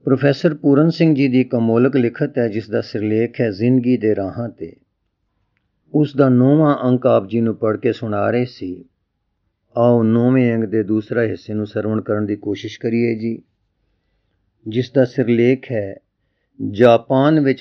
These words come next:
ਫੁੱਲਾਂ ਦਾ ਜਲੋ। ਆਪਣੇ ਜਾਪਾਨੀ ਸਕੂਲ ਸਾਥੀਆਂ ਨਾਲ ਫੁੱਲਾਂ ਦੇ ਜਲੋ ਵੇਖਣ ਜਾਣ ਦਾ ਮੈਨੂੰ ਬੜਾ ਸ਼ੌਕ ਸੀ। ਇਹ ਜਲੋ ਜਾਪਾਨੀ ਆਤਮਾ, ਕਲਾ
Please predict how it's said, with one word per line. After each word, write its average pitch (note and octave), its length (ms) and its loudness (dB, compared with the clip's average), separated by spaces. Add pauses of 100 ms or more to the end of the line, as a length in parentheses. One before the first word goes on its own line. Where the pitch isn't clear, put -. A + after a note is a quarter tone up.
(120)
ਫੁੱਲਾਂ C3+ 320 0
ਦਾ A2 180 0
ਜਲੋ। F#2+ 420 -4 (1160)
ਆਪਣੇ C#3+ 420 4
ਜਾਪਾਨੀ C#3 640 2
ਸਕੂਲ D#3 420 0
ਸਾਥੀਆਂ D#3 480 -2
ਨਾਲ D3 200 2
ਫੁੱਲਾਂ D3+ 400 2
ਦੇ C#3 160 2
ਜਲੋ B2 400 2
ਵੇਖਣ C3+ 460 -2
ਜਾਣ A#2 280 -2
ਦਾ A#2 160 -2
ਮੈਨੂੰ A#2+ 360 -2
ਬੜਾ G#2+ 260 -2
ਸ਼ੌਕ A#2+ 400 -4
ਸੀ। - 200 -20 (1300)
ਇਹ G3+ 240 4
ਜਲੋ D#3 340 4
ਜਾਪਾਨੀ C#3 760 2
ਆਤਮਾ, C#3+ 760 0 (260)
ਕਲਾ C#3+ 560 2